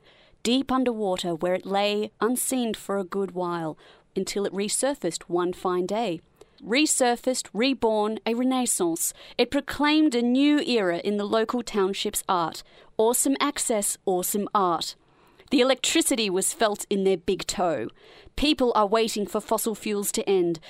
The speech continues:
so that we collectively reclaim the earth, grain after grain until we feel like we belong. Never follow the road until you feel like going home. She told me, she told me twice. Why was it that she didn't want to go home with me?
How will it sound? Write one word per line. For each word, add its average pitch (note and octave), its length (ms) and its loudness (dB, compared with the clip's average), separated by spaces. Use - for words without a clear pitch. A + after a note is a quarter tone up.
so - 180 0
that A#3 160 4
we C4 120 2
collectively B3+ 640 0
reclaim A3 500 -2
the G#3 180 -4
earth, F3 360 -4
grain C4 380 4
after A3+ 340 -2
grain A3 420 -2
until A3 320 -2
we A#3 140 -2
feel A3+ 260 -2
like G#3+ 180 -2
we G#3 160 -2
belong. F#3+ 480 0
Never A#3+ 320 2
follow A#3 320 4
the G#3 100 -2
road F#3+ 320 0
until G#3 240 -2
you G3 120 -4
feel F#3 280 -4
like F3+ 240 -4
going F3 320 2
home. E3+ 420 -2
She - 220 -6
told B3+ 380 -2
me, E3+ 340 0
she - 200 -6
told C4 260 -2
me C4 100 0
twice. C4 640 -4
Why D4+ 160 0
was E4+ 220 0
it D#4+ 80 0
that C#4 160 -6
she D#4 100 4
didn't D4 240 2
want C#4 140 0
to C#4 60 4
go D4+ 200 4
home G4 300 2
with D4 180 2
me? G3 340 0